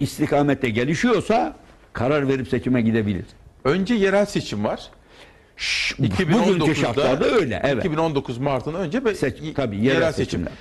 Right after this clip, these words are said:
Speaker 2: Siz bütün her yerde, belediyelerde
Speaker 1: Her yerde gireceğiz seçime.
Speaker 2: Her yerde kendiniz
Speaker 1: Tabii, tabii,
Speaker 2: gireceksiniz.
Speaker 1: kendimiz gireceğiz.
Speaker 2: Orada işbirliği var mı?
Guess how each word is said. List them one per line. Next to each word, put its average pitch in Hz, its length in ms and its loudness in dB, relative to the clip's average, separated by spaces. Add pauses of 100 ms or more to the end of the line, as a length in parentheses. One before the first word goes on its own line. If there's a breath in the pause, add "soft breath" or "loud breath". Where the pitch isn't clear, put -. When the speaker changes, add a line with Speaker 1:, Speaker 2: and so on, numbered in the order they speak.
(160)
Speaker 2:
Siz 160 440 -6
bütün 170 280 -4
her 160 200 2
yerde, 147 380 0
belediyelerde 139 680 2
Speaker 1:
Her 135 140 2
yerde 143 280 2
gireceğiz 107 420 0
seçime. - 360 -4
Speaker 2:
Her 160 100 2
yerde 131 220 0
kendiniz 143 240 0
Speaker 1:
Tabii, 113 120 -2
tabii, 139 80 0
Speaker 2:
gireceksiniz. 101 320 -2
Speaker 1:
kendimiz 135 460 0
gireceğiz. 117 260 2
Speaker 2:
Orada 165 100 0
işbirliği 165 480 -2
var 262 140 0
mı? 208 140 -2